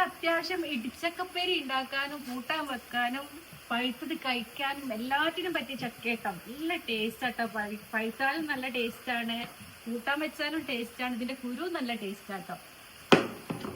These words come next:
അപ്പൊ ഇനി ഇത് നമ്മള് ഇതിന്റെ കൂനൊക്കെ ചെത്തി ഇതിന്റെ ചുള എടുത്ത് കുരു കളഞ്ഞ് ഒന്ന് വേവിച്ചെടുക്കുകയാണ് ട്ടോ. നല്ല വിളഞ്ഞിയുണ്ട്, വിളഞ്ഞിയൊക്കെ ലാസ്റ്റ്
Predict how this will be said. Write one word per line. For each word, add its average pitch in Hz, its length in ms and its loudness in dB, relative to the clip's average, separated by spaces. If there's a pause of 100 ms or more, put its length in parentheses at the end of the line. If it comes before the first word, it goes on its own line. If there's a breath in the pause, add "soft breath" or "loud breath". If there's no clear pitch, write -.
(300)
അപ്പൊ 262 160 -4
ഇനി 277 140 0
ഇത് 277 160 -2
നമ്മള് 269 260 2 (320)
ഇതിന്റെ 262 300 0
കൂനൊക്കെ 277 500 0
ചെത്തി - 320 -4
ഇതിന്റെ 262 320 0
ചുള 247 180 0 (140)
എടുത്ത് 247 360 -2 (120)
കുരു 247 280 -2 (140)
കളഞ്ഞ് 247 540 2 (920)
ഒന്ന് 254 220 4
വേവിച്ചെടുക്കുകയാണ് 247 880 2
ട്ടോ. 214 160 0 (3500)
നല്ല 233 140 0 (100)
വിളഞ്ഞിയുണ്ട്, 254 580 2 (160)
വിളഞ്ഞിയൊക്കെ 247 480 0
ലാസ്റ്റ് 220 360 -2